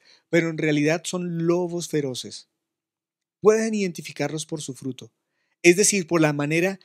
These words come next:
en que se comportan. ¿Acaso puedes recoger uvas de los espinos o higos de los cardos? Un buen árbol produce frutos buenos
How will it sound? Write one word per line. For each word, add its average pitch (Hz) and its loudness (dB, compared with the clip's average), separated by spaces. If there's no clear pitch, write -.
en 170 -2
que 165 -2
se 165 0
comportan. 156 -2
¿Acaso 190 0
puedes 196 4
recoger 160 -2
uvas 190 -2
de 175 0
los 160 -2
espinos 180 -8
o 165 6
higos 185 0
de 175 0
los 156 -2
cardos? 165 -2
Un 220 -4
buen 226 -2
árbol 165 -4
produce 165 0
frutos 175 -2
buenos 139 -8